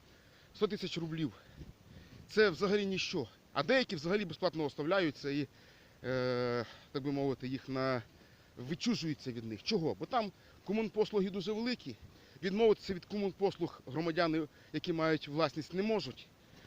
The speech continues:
Розумієте? І вони цю квартиру даже готові комусь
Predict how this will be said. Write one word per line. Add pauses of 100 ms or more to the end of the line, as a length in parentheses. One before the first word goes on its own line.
(180)
Розумієте?
І
вони
цю
квартиру
даже
готові (520)
комусь